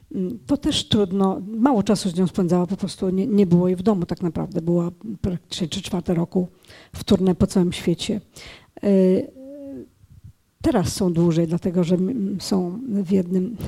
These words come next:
<laughs> zostały pochowane w jednym, w jednym grobie. E,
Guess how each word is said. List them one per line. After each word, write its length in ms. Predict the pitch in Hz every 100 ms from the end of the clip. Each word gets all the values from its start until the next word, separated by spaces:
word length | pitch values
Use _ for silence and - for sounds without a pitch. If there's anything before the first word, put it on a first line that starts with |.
| 202
<laughs> 300 | 156 - -
zostały 300 | - 190 196
pochowane 500 | 180 208 185 190 185
w 120 | 165 190
jednym, 440 | 175 180 190 233
w 40 |
jednym 260 | 185 180 180
grobie. 420 | 180 202 220 277 311 _ - - - - - _ _ -
E, 260 | 220 180